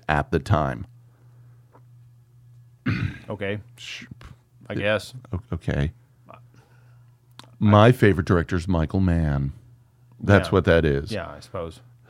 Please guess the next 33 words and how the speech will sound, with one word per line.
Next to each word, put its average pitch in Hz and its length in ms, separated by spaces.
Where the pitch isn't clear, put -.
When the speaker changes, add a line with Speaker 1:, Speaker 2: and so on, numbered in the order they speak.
Speaker 1:
The 101 240
modern 139 600
man 87 420
doesn't 98 340
get 127 180
hung 95 240
up 90 160
on 87 100
his 87 160
phone's 98 360
battery 85 480
percentage. 82 760
If 90 100
it 101 120
needs 120 260
to 131 100
run 107 220
flat, 85 460
so 82 280
be 71 220
it. - 240
Speaker 2:
He 117 60
saw 110 220
his 101 100
phone 113 240
on 87 80
his 85 100
desk. 87 400
Speaker 1:
Yeah. 117 260
"Oh, 117 440
uh, 110 40
my 113 120
battery's, 104 460